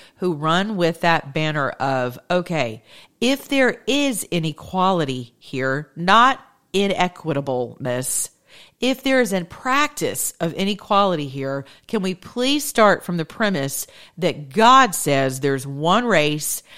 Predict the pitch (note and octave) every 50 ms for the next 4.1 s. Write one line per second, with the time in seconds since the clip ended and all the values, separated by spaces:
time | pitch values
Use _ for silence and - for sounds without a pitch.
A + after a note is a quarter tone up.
0 | - - _ - - F#3+ F#3 F3 E3+ E3 F#3+ G#3 B3 C4 C4+ A3 A3+ F#3+ F3 E3
1 | D#3+ D#3+ D#3+ D#3 D#3+ G3 A3 G#3+ - - G#3+ F#3+ F3 D3 _ _ _ _ _ _
2 | - E3+ F3+ G3+ A3+ A#3 A3 - - - G#3 F#3 F3+ E3 D#3+ D#3+ D#3+ D#3 - _
3 | _ _ _ - - - G#3 F3+ E3 D#3 D#3 F#3+ A3 G#3+ - - - - - -
4 | - -